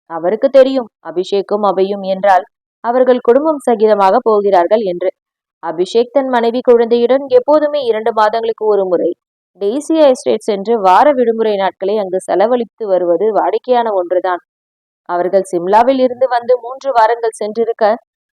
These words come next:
வரும் வாரம் டெய்சியா எஸ்டேட் செல்வதற்கு முடிவெடுத்திருந்தான் அபிஷேக். அதை தன் தம்பியிடம் கேட்க, "சரி அண்ணா,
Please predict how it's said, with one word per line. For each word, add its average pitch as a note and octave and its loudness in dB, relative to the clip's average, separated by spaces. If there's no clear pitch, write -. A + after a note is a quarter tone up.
வரும் F#3 -2
வாரம் A#3+ 2
டெய்சியா B3 0
எஸ்டேட் A3+ -6
செல்வதற்கு A3 -2
முடிவெடுத்திருந்தான் G3 -2
அபிஷேக். F#3+ -4
அதை F#3+ 0
தன் F3 -4
தம்பியிடம் B3 -4
கேட்க, A#3 0
"சரி G#3 0
அண்ணா, E3+ -2